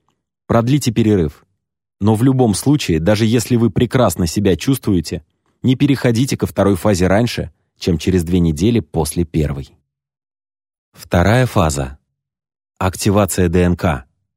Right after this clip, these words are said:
Активация оставшихся хромосом. Вторая фаза активации Д Н К —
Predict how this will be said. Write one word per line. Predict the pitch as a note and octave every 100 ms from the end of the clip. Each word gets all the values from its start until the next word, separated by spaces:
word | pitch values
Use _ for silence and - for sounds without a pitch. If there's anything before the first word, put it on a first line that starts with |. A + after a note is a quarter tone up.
| _ _ -
Активация | D#2+ - F#2 G#2+ - C3+ A#2
оставшихся | - F#2 - E2+ - F2 F#2
хромосом. | - F2 E2 E2+ D#2 C2+ - _ _ _ _ _ _ _ _ _
Вторая | - A#2+ C3 D3+ B2+
фаза | - C3 G#2+
активации | - F2+ - A2 A#2+ - F#2+
Д | F2+ G2
Н | G2
К — | - C3+ C3